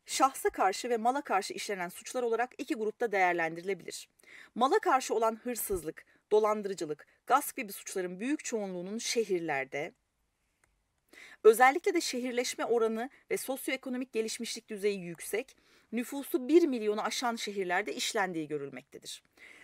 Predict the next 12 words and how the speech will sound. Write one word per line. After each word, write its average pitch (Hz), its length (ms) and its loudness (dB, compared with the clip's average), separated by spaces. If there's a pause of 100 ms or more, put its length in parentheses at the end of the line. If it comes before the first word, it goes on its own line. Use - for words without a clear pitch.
Şahsa 320 360 2
karşı 202 320 2
işlenen 240 320 -2
hakaret, 208 640 0 (260)
rehin 247 240 0
alma, 175 360 2 (180)
yaralama, 196 560 4 (200)
tehdit 233 340 0
gibi 285 160 0
suçların 185 460 -6
da 185 60 -2
yarısı 277 460 -4